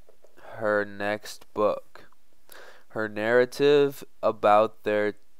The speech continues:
trip to China, north to the Orient, had just been published when, and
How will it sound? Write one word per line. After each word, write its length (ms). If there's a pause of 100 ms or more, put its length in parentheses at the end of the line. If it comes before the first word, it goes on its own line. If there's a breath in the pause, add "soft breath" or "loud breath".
trip 460
to 140
China, 840 (1700 soft breath)
north 560 (140)
to 200
the 220 (340)
Orient, 920
had 360 (1120)
just 460 (100)
been 300
published 840
when, 440 (2250 loud breath)
and 720